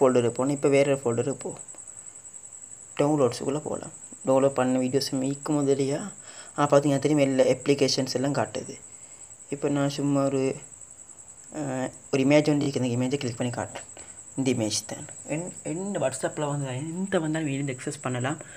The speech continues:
Very, very யூஸ்ஃபுல்லான ட்ரிக் தான். செஞ்சு பாருங்க.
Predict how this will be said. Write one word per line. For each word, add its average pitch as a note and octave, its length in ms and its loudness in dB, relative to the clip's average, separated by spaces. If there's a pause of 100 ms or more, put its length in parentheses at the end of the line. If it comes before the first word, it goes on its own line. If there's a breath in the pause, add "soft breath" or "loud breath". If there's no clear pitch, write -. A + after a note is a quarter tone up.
(440 loud breath)
Very, C#3+ 300 6
very D#3 320 2
யூஸ்ஃபுல்லான C3 420 -4
ட்ரிக் - 220 -12
தான். D3 180 -6 (360)
செஞ்சு C3 220 -4
பாருங்க. - 300 -12